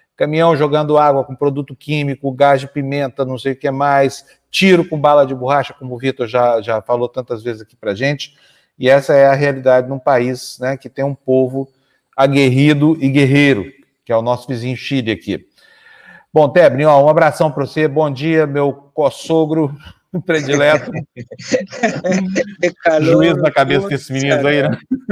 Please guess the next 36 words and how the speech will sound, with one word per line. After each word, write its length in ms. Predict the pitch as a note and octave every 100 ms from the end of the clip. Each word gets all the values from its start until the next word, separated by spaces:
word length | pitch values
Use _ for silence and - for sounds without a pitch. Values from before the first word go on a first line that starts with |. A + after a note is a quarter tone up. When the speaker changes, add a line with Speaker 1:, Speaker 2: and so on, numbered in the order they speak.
| D3
Speaker 2:
Ai, 400 | F#3 F#3+ F#3 F3 E3
meu 200 | D#3 D3
Deus. 220 | A#2+ A2 - - - - -
Tá, 200 | C#3+ C3 F3 - G3+
um 40 | D#3+
abraço 300 | D3 D3+ A#2
Speaker 1:
<laughs> 20 |
Vamos 260 | C3 D3+ C3+
lá. 100 | G2+
Speaker 2:
pra 40 |
vocês 120 | C#3 -
também. 300 | C3+ C#3 B2
Tchau, 260 | - C#3+ C3
Luciana. 380 | B2 C#3+ C#3 C3
Speaker 1:
Gostei. 100 | G#2+
Speaker 2:
Aí 240 | D3+ E3
um 140 | D#3+ D#3
abraço 480 | D3 E3 D#3+ - -
também 320 | C#3 D3 D3+
pra 280 | - D3 C3+
o 140 | B2+
Luiz 400 | B2 B2 D#3 C#3+ - _ _
Tadeu 460 | C3 A2 G#2 C#3
Santos 460 | - D#3 D#3 D3 C3
e 40 |
o 60 | C#3+
Roberto 380 | - C#3 C3+ E3
Silva, 380 | - C#3+ C3+ C3
que 100 | B2+
falaram, 340 | B2 C3 B2+
"Bom 180 | B2+ C3
dia, 240 | A2+ B2
Tebni", 320 | - A#2+ B2
eu 140 | C3 C#3
agradeço, 600 | A#2+ A#2+ G2 F#2+ - - _ _ _
tá? 200 | - C3